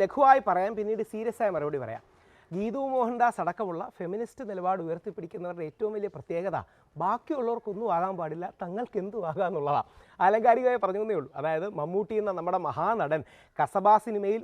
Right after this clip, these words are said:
ഒരു ഡയറക്ടർ എഴുതി കൊടുത്ത ഡയലോഗ് പറഞ്ഞപ്പോൾ മമ്മൂക്കയെ ആക്രമിക്കാൻ നമ്മുടെ ആൾക്കാർക്ക് ഒരു മടിയും കണ്ടില്ല. പാർവതി തിരുവോത്ത് എൻ്റെ സുഹൃത്താണ്. പാർവതി ഞാനും സൂര്യയിലെ കിരൺ ടി വിയിൽ ഒരുമിച്ച് വർക്ക് ചെയ്തതാണ്. കിരൺ ടി വിയിൽ വെച്ച് തന്നെ ഞാൻ ഗീതു മോഹൻദാസിനെ ഇൻ്റർവ്യൂ ചെയ്തിട്ടുണ്ട്. ഗീതു മോഹൻദാസ് പ്രഗത്ഭയായ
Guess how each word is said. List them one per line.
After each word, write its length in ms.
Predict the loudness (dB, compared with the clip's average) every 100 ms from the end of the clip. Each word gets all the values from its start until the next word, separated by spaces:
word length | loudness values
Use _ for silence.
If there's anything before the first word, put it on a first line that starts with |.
| -2
ഒരു 120 | -2 -4
ഡയറക്ടർ 420 | -2 -2 0 -2 0
എഴുതി 220 | -6 -4 -6
കൊടുത്ത 200 | -6 -6 -6 -4
ഡയലോഗ് 340 | -2 -2 -2 -2
പറഞ്ഞപ്പോൾ 380 | -4 -4 -4 -4 -6
മമ്മൂക്കയെ 480 | -6 -4 -4 -2 0 -2
ആക്രമിക്കാൻ 460 | -4 -6 -4 -6 -6
നമ്മുടെ 180 | -4 -2
ആൾക്കാർക്ക് 420 | -2 -2 -4 -4 -10
ഒരു 180 | -4 -2 -2 -6 -20 _ -2
മടിയും 260 | -2 0 -2
കണ്ടില്ല. 240 | -4 -4 6
പാർവതി 320 | 8 8 2 0
തിരുവോത്ത് 300 | 2 2 2
എൻ്റെ 120 | -4 -4
സുഹൃത്താണ്. 340 | -4 -2 -4 0
പാർവതി 300 | -2 0 -2 -4
ഞാനും 180 | -6 -8 -10 -20 _
സൂര്യയിലെ 340 | -8 -2 -2 -2 -4
കിരൺ 180 | -4 -4
ടി 80 | -4
വിയിൽ 120 | -4 -6
ഒരുമിച്ച് 220 | -8 -8 -8
വർക്ക് 160 | -6 -6
ചെയ്തതാണ്. 280 | -6 -6 -8 -8
കിരൺ 180 | -6 -6
ടി 60 | -6
വിയിൽ 120 | -2 -2
വെച്ച് 140 | -2
തന്നെ 140 | -4 -4
ഞാൻ 60 | -6 -6
ഗീതു 180 | -6 -4 -4
മോഹൻദാസിനെ 420 | -4 -6 -8 -10
ഇൻ്റർവ്യൂ 220 | -8 -4 -4
ചെയ്തിട്ടുണ്ട്. 280 | -4 -10 -8
ഗീതു 140 | -2 -2
മോഹൻദാസ് 300 | -2 -6 -4 -2
പ്രഗത്ഭയായ 500 | 0 0 2 2